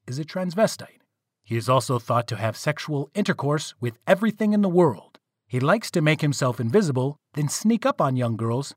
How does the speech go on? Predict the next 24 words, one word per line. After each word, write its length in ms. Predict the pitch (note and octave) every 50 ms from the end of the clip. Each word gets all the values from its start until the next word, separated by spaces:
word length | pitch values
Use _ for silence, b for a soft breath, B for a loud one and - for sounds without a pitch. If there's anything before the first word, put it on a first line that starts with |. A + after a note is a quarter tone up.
| _ -
to 100 | - E3
touch 380 | C3+ - A#2 G#2+ G2+ - - -
their 160 | C#3 C#3+ C#3+
breast, 500 | C#3 G#3+ A#3+ - - - - - - - _ _ -
as 160 | C3 C3+ -
he 100 | - F3
shouts, 500 | D#3+ - - D#3+ D3+ D#3 - - - - _ _ _ _ _ -
"Bigo, 460 | A2 C#3 C#3+ D#3+ A#3+ B3+ A#3 G3+ D#3+ B2+
Bigo!" 600 | C3+ F#3 F3 C4 C#4 C#4 B3+ A3+ F3 C3+ G#2 - _ _ _ _ _ _
He 200 | - C#3 - -
also 400 | E3 A3 A#3+ - A3 F#3+ E3+ D#3+
enjoys 420 | D3+ C3+ A#2+ A#2 A#2 B2 B2+ A2
grabbing 400 | A2 A#2+ G#2 G#2+ A2 B2+ B2 A#2+
men's 300 | G#2 G2 G#2 A2 G#2 -
testicles. 680 | - B2 A2+ - - - - - D#2 - - - - _ _ _ _ _ _ _ _ _ -
Out 160 | - - G2+
of 120 | G2 F2 F#2+
the 80 | A2
quote. 300 | G#2+ - E3 E3+ F3 - _ _ _ _ _ _ _ _ _ _ _ _ _ _ - -
Yikes. 500 | - - - - - - - - - _ _ _ _ _ _ _ _ _ _ -
Back 180 | A2+ G#2+ -
in 40 | F#2
the 60 | -
quote. 240 | - - - -